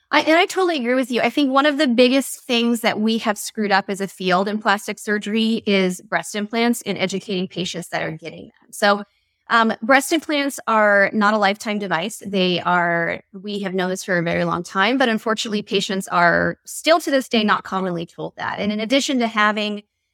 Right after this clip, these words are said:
a device that requires maintenance, it also requires imaging for watching it. And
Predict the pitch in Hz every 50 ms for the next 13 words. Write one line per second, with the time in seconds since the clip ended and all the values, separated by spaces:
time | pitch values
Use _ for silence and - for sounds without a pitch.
0 | _ - 208 180 214 202 208 202 196 214 214 - - 190 - 185 196 185 - -
1 | 185 175 175 175 180 185 220 220 220 226 262 269 247 - 226 202 196 202 - 240
2 | 220 190 185 185 - - - 185 180 180 175 175 170 165 165 170 - - 185 180
3 | 185 185 180 - 175 170 170 - _ 165 147 151 160 - 160 - - - - -
4 | _ _ _ _ 185 180 185 180 185 196